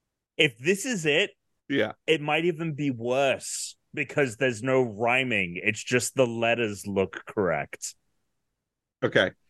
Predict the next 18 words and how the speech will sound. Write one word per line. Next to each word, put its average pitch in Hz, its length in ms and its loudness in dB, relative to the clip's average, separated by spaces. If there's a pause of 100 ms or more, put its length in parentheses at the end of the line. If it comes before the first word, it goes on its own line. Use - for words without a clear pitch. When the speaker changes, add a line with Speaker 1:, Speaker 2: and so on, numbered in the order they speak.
(200)
Speaker 2:
Number 151 200 2
two. 131 320 0 (1080)
Ugh. 143 260 2 (1040)
Not 156 460 0
that 139 320 2
brown 135 680 2
vegetarian 127 960 2
soup 135 420 0
again. 101 500 0 (1040)
Ugh. 123 420 0 (500)
Not 120 420 2
that 113 300 2
brown 123 720 2
vegetarian 113 1080 2
soup - 540 4
again. 101 540 0 (1040)
Number 123 280 2
three. 143 380 -2